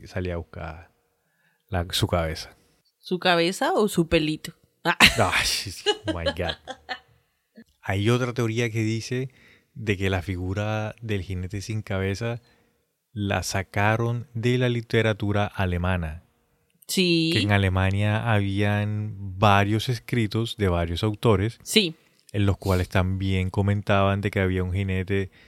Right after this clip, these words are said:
Speaker 1: sin cabeza, pero eran, eran más fantasiosos. O sea, sí se sabía de que eran,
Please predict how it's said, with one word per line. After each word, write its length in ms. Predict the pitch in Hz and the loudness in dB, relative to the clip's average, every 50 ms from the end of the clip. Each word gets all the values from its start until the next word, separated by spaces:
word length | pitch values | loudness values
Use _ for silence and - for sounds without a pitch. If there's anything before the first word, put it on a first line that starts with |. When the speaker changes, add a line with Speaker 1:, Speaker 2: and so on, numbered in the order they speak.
| _ _ | _ _
Speaker 1:
sin 240 | - - - 127 123 | -10 -6 -6 -4 -4
cabeza, 600 | - 139 131 123 113 104 101 - - 123 135 127 - _ - - _ _ _ | 0 2 4 4 4 4 4 2 0 -2 -4 -4 -10 _ -20 -20 _ _ _
pero 300 | - 107 101 98 98 95 | 4 4 6 6 6 4
eran, 880 | 90 90 90 95 92 95 95 98 98 101 101 98 98 98 98 98 98 98 - - _ _ _ _ _ _ _ _ _ _ _ - | 4 4 4 4 2 4 2 0 0 -2 -4 -4 -4 -6 -6 -6 -8 -10 -14 -18 _ _ _ _ _ _ _ _ _ _ _ 2
eran 180 | 113 110 110 | 4 4 6
más 180 | 113 117 107 - | 6 4 2 4
fantasiosos. 840 | - 135 123 113 107 - 104 90 - - 120 107 95 - 95 80 98 | 4 2 4 4 4 2 0 0 4 4 4 4 6 2 -2 0 0
O 40 | |
sea, 160 | 98 98 98 92 | 2 2 2 2
sí 200 | - - 123 110 | 2 0 -2 0
se 140 | - 131 | 0 0
sabía 400 | 113 - 120 110 107 104 107 107 | 2 4 4 4 4 6 4 6
de 100 | 107 110 101 | 4 4 2
que 280 | - 101 95 90 92 | 2 2 2 4 4
eran, 500 | 90 90 92 92 98 98 98 98 95 - | 4 4 2 2 2 0 -2 -4 -6 -10